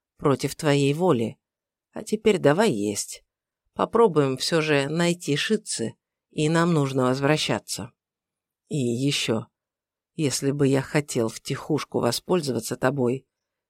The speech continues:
то о многом бы умолчал. Возможно, так оно и есть, поэтому, усмиряя эмоции, начинаю есть. Нельзя забывать о главной цели,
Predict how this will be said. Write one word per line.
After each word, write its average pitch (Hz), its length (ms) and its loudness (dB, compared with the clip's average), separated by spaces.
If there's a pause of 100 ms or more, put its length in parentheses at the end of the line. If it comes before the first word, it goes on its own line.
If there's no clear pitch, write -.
(100)
то 147 320 2
о 151 100 2
многом 151 540 4
бы 147 260 6
умолчал. 160 840 -2 (1120)
Возможно, 214 640 4
так 202 240 4
оно 208 200 6
и 214 80 6
есть, 214 480 0 (460)
поэтому, 180 640 2 (180)
усмиряя 185 720 6
эмоции, 208 560 2
начинаю 151 600 2
есть. 147 480 -4 (840)
Нельзя 202 480 4
забывать 151 480 4
о 147 60 2
главной 160 400 2
цели, 131 440 2